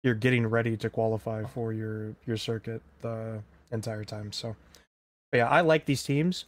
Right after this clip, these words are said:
Um, I mean, I think it would have been really cool to see, you know, G two in this and Sentinels in this again from last year. But again, it's all scheduling probably, where it's like, you know, what teams can be here. Uh, so, but, you know, these are four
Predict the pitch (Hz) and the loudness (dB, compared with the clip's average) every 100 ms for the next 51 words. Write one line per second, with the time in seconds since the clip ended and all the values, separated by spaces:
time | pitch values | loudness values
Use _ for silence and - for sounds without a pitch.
0 | - 120 113 113 110 113 - 123 117 120 | 2 4 4 2 -2 -8 -4 -2 0 0
1 | 113 - 117 - - _ _ _ _ _ | -2 -2 -4 -6 -16 _ _ _ _ _
2 | _ _ _ 151 139 147 143 139 120 135 | _ _ _ 2 4 6 6 4 4 4
3 | 131 135 131 127 113 - 120 117 113 113 | 4 2 2 2 0 0 0 0 0 -4
4 | _ 135 117 107 120 120 123 117 117 120 | _ 2 2 2 0 -2 -2 0 0 0
5 | - 110 - 120 113 110 117 123 143 131 | -2 -6 -4 -4 -4 -4 0 0 2 4
6 | 135 139 131 135 127 147 135 117 120 120 | 4 4 4 4 4 4 4 2 2 2
7 | 113 120 120 117 113 - - 131 123 131 | 2 2 4 4 0 -4 0 2 4 4
8 | 139 131 135 135 131 143 139 - - - | 4 4 2 2 2 4 2 -2 -20 -20
9 | _ 120 113 - 113 101 _ _ _ _ | _ 0 2 4 2 0 _ _ _ _
10 | _ _ _ 131 117 113 127 - 127 120 | _ _ _ -2 0 4 2 2 0 0
11 | - 120 107 113 107 117 - _ _ _ | 2 0 0 -4 -8 -10 -16 _ _ _
12 | _ _ - 113 107 104 - 113 107 - | _ _ 0 2 0 -2 0 0 0 0
13 | 117 110 - 123 117 143 131 110 131 127 | 0 0 -2 -2 2 2 0 0 0 2
14 | 120 | 2